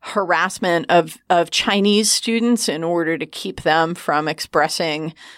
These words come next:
opinions not in line with the Chinese government. That's, you know, to me, much more troubling because it is directed at constraining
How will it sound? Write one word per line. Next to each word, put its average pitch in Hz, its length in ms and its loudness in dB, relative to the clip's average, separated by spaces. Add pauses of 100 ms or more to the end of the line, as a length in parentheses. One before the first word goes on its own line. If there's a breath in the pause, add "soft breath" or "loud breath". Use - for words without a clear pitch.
(140 loud breath)
opinions 170 520 -4
not 147 160 2
in 170 60 -2
line 165 180 0
with 160 120 -6
the 170 80 -8
Chinese 160 400 -6
government. 156 500 -4
That's, 185 480 -2
you 214 140 0
know, 156 260 2
to - 220 -4
me, 233 260 2
much 190 380 -2
more 170 180 -4
troubling 254 680 -2 (420 loud breath)
because 214 400 2
it 226 80 4
is 185 180 0
directed 180 640 0 (100)
at - 280 -2
constraining 165 1080 -4